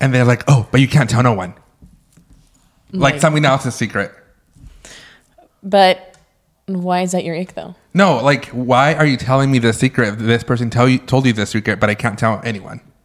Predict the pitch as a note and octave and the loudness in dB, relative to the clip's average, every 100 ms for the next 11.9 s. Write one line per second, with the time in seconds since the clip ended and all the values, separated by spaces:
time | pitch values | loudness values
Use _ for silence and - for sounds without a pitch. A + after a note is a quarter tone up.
0 | _ - G3+ G3 G3 G3+ A#3 G#3 G#3+ G#3 | _ 0 0 2 0 0 0 0 2 2
1 | G3 G3 F#3+ - F3+ - - F3 E3 F3+ | 4 2 2 0 0 -2 0 2 4 2
2 | E3 D#3 D3+ C4 D#3 D#3 B2+ A#2 A#2+ G#2 | 2 0 0 2 2 0 -2 0 0 2
3 | A#2+ A2+ B2+ B2 A#2 A2+ - A2 A#2+ A2+ | 0 0 0 0 0 -2 -2 -2 -2 0
4 | G#2+ G#2 G#2 A#2 - - A#2+ F#2 - _ | 0 -2 -6 -8 -8 -10 -10 -12 -16 _
5 | _ _ - A3+ G#3+ A#3+ A3 C#4 G#3+ G#3 | _ _ 0 2 2 0 0 -2 0 0
6 | A3 A3 G3 G#3+ G#3 F#3 F#3+ - G#3 G#3 | -2 -4 -8 -4 -2 -2 -2 -2 2 2
7 | F#3 F3+ F3+ - - - F3 C#3+ - C3 | 2 2 2 0 -6 -6 -2 -2 0 0
8 | A2 A#2+ A2+ A2 - B2 A2 - B2+ A#2 | 0 -4 -4 -4 -4 -4 -4 0 0 4
9 | F#3 F#3 F3+ E3+ - D3+ D3 A#2+ - - | 4 6 4 2 -2 -6 -4 -8 -8 -6
10 | B2+ C3 A#2 - - - _ - B2+ B2 | -2 0 -2 -6 -18 -20 _ -6 -6 -4
11 | B2+ B2+ C3+ A#2 A2+ G2 G2+ G2 F#2+ | -4 -2 -2 -4 -4 -4 -4 -6 -6